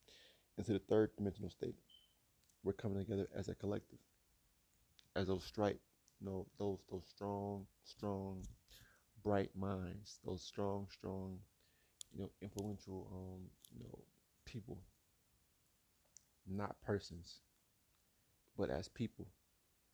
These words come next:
as a collective, as a strong collective of bright bronze beings, or, or as these diamondated, plasmatic, bronze, golden beings.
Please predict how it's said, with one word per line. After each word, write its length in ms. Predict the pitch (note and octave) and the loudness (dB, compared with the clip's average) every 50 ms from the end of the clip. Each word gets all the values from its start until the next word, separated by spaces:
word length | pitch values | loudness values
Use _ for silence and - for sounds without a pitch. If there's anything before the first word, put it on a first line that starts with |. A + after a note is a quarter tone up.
| _ - - - - - _ - - | _ -20 -20 -20 -20 -20 _ -6 0
as 160 | F#2+ F#2+ F#2 | 2 4 4
a 40 | F#2 - | 2 0
collective, 560 | - G2 F#2+ G2+ G#2 G2+ - - - - - - - _ _ _ - _ _ _ _ _ _ _ _ _ _ _ _ _ _ _ _ _ _ _ _ - | 0 2 4 4 4 4 2 -4 -12 -12 -12 -12 -18 _ _ _ -20 _ _ _ _ _ _ _ _ _ _ _ _ _ _ _ _ _ _ _ _ -4
as 140 | - F#2 - | -2 0 0
a 80 | D#2 - | 0 -2
strong 380 | - - - G#2+ G#2 G#2 G2+ - | -2 -2 0 2 2 2 2 0
collective 360 | - G2 G#2+ G2 - - F#2 - - | 0 2 2 2 0 -2 -10 -8 -4
of 180 | - F2 F#2 - - | -4 -4 -4 2 6
bright 260 | G2 G2+ F#2+ - - - | 8 8 8 6 4 2
bronze 360 | - G2+ G2 G2 F#2+ F#2 F#2 - - G#2+ | 2 4 4 6 4 2 0 -2 -2 0
beings, 500 | G2 F#2+ F#2 F2+ F2+ F2 F2+ - - - _ _ _ - - - | 2 2 2 0 -2 -4 -6 -8 -12 -14 _ _ _ -12 -4 0
or, 300 | G2+ F#2+ G#2 G2 F2+ - - - | 0 2 2 2 0 0 -2 -2
or 140 | - - - | -2 0 2
as 180 | F#2+ F#2+ - | 2 2 2
these 280 | G#2 G2+ F#2 F2 E2+ F2+ - _ - - - - _ _ _ _ _ _ - _ _ _ _ - | 2 0 0 0 -4 -12 -16 _ -20 -20 -20 -20 _ _ _ _ _ _ -20 _ _ _ _ 2
diamondated, 600 | G2 G2+ G#2+ G#2 G#2 F#2+ G2+ G2+ F#2+ F#2+ F#2+ - - - _ _ _ _ _ | 4 4 6 6 6 6 6 4 4 4 2 0 -2 -12 _ _ _ _ _
plasmatic, 800 | - - G#2 F#2+ F#2+ F#2+ F#2+ F#2+ - F#2 F#2+ F#2+ F#2+ F#2 F#2+ - - - _ _ _ _ _ _ _ _ _ _ _ _ _ _ _ _ _ - - | -4 2 6 6 8 6 6 4 2 2 2 4 4 4 2 -2 -4 -12 _ _ _ _ _ _ _ _ _ _ _ _ _ _ _ _ _ -4 2
bronze, 560 | G#2 G2+ G2+ G2+ G2+ G2+ G2 G2 F#2+ F#2 - - - | 4 6 6 6 6 4 4 2 0 -2 -4 -6 2
golden 440 | - G2+ G2+ G2 G2 G2 F#2+ F#2+ F2+ | 4 6 6 6 4 2 0 -2 -2
beings. 580 | - - A2 G#2+ - - - - - - - | -2 -4 -6 -6 -10 -12 -16 -20 -20 -20 -20